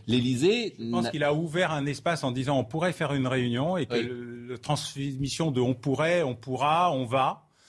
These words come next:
Speaker 2: a
Speaker 1: Oui.
Speaker 2: été un peu optimiste.
Speaker 1: Donc il a un poil reculé, vous pensez, c'est votre analyse, un poil.
Speaker 2: Bon, je pense qu'il s'est, au contraire, je pense qu'il s'est, euh, endurci durant la journée parce qu'il n'a pas
Speaker 1: Oui.
Speaker 2: eu ce qu'il espérait avec son
Speaker 1: Oui.
Speaker 2: propre coup de poker.
Speaker 1: Non, mais quand je dis il a reculé, euh, c'est par rapport à, à l'engagement qu'il avait pu avoir dans la conversation avec
Speaker 2: Je
Speaker 1: Emmanuel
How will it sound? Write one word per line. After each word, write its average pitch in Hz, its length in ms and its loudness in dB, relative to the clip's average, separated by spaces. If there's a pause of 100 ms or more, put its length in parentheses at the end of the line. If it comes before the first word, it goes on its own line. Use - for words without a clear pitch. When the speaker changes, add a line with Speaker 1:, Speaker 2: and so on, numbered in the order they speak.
(220)
Speaker 2:
a 120 100 -2
Speaker 1:
Oui. 101 60 -2
Speaker 2:
été 165 120 -2
un 147 120 2
peu - 120 0
optimiste. 127 460 0
Speaker 1:
Donc 107 120 -4
il 139 60 4
a 143 100 4
un 160 60 2
poil 220 500 0
reculé, 175 420 2
vous 120 120 -6
pensez, 160 300 -2
c'est 113 120 -8
votre 101 200 -6
analyse, 131 340 0
un 120 100 2
poil. 101 400 0 (340)
Speaker 2:
Bon, 131 220 -10
je 120 100 -6
pense 139 380 -2
qu'il 131 100 -6
s'est, 131 260 -4
au 135 60 -2
contraire, 165 320 0
je - 80 -14
pense 131 180 -8
qu'il 123 100 -8
s'est, - 180 -6
euh, 117 360 -6
endurci 160 540 -2
durant 147 240 0
la 139 120 2
journée 135 280 0
parce 180 180 -4
qu'il 147 240 0
n'a 143 120 2
pas 170 160 0
Speaker 1:
Oui. 202 80 4
Speaker 2:
eu 190 180 -2 (260)
ce - 120 -16
qu'il 170 200 2
espérait 180 540 2
avec 170 220 0
son 156 100 0
Speaker 1:
Oui. 139 60 0
Speaker 2:
propre 214 320 -2
coup 190 140 -6
de - 60 -8
poker. 156 340 -4
Speaker 1:
Non, 147 60 2
mais 135 80 4
quand 147 120 0
je 110 60 -2
dis 127 100 -2
il 123 80 2
a 113 80 4
reculé, 117 460 0
euh, 95 140 0
c'est 98 140 -8
par 92 140 -2
rapport 123 240 0
à, 110 40 4
à 107 160 -2
l'engagement 113 480 -2
qu'il 131 140 -6
avait 98 180 -2
pu 101 120 -8
avoir 127 200 -4
dans 120 100 -8
la 98 100 -10
conversation 98 400 -10
avec 107 100 -6
Speaker 2:
Je 107 60 -4
Speaker 1:
Emmanuel 95 120 -2